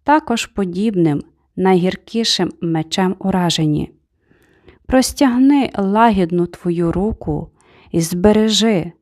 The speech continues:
укріпи, заступи та поверни додому слуг Божих, що безвісти пропавши, подай втішання серцям рідним,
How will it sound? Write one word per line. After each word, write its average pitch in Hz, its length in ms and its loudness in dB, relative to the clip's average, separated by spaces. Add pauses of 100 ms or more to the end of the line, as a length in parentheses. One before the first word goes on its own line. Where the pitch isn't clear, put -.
(200)
укріпи, 202 720 0 (400)
заступи 196 920 0 (680)
та 196 160 2
поверни 254 640 2
додому 233 760 2 (280)
слуг 247 640 -2
Божих, 170 680 -4 (680)
що - 340 -2
безвісти 233 720 0
пропавши, 185 840 -2 (840)
подай 208 420 2
втішання 196 1120 0 (180)
серцям 190 800 -2
рідним, 170 600 0